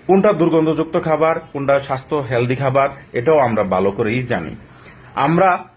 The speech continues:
শয়তানকে কখনোই, আহ, উপলক্ষ বানাবো না, প্রাধান্য দেব না। আমরা আমাদেরকে যে জীবন, সেই জীবনটা আল্লাহর উদ্দেশ্যে,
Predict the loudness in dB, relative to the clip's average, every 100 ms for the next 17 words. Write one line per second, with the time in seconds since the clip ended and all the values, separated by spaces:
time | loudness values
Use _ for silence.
0 | _ -6 -4 -4 -4 -4 -2 -2 -2 -2
1 | 0 -2 -6 -20 -20 -6 -2 0 0 -2
2 | -8 -20 -20 -20 -20 -20 -6 -4 2 2
3 | 2 2 2 2 0 -2 -4 -6 -14 -20
4 | -4 -2 2 2 2 0 -2 -2 -2 -4
5 | -10 -10 -4 0 2 2 0 -6 -20 -10
6 | -4 -2 0 0 0 -4 -8 -8 -10 -20
7 | -20 _ -20 -20 -20 -20 -16 -6 -2 -2
8 | 0 2 2 0 -2 -6 -6 -4 -2 -4
9 | 0 0 -2 -10 -6 -2 0 2 2 0
10 | -4 -6 -6 -10